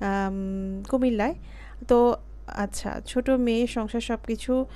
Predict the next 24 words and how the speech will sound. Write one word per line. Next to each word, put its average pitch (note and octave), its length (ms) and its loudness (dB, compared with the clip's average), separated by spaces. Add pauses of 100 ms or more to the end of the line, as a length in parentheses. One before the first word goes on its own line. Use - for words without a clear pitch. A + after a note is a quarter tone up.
(280)
নিয়ে, B3 300 6
আমি B3+ 220 4
যেহেতু D#4 280 4
ডিজিটাল C4+ 300 6
মার্কেটিং C4 420 4
নিয়ে C#4 120 6
কাজ B3+ 200 2
করছি, C4+ 280 2
অবশ্যই B3 340 4
আমি A#3 180 4
আপনাকে A#3+ 280 0
সাজেস্ট A#3 320 -2
করব A#3+ 240 0
ডিজিটাল A#3+ 340 2
মার্কেটিং A3+ 400 0
নিয়ে B3 140 4
কাজ A3+ 240 -2
করুন। C4 260 2
এবং A3+ 260 2
এই A3 60 0
সেক্টরটা A#3 400 0
এখন A3+ 200 0
কিন্তু A#3 200 0
অনেক, A3+ 280 2